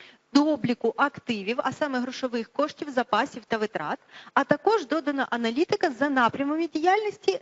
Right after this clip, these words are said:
на обидва плани рахунків, і бухгалтерський, і для звітності за міжнародними стандартами. Ну,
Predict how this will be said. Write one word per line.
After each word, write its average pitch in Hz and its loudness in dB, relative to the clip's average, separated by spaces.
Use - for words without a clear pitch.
на 294 0
обидва 269 2
плани 285 -2
рахунків, 269 -2
і 277 0
бухгалтерський, 330 0
і 320 2
для 233 0
звітності 254 -4
за 208 0
міжнародними 208 -4
стандартами. 185 -6
Ну, - -2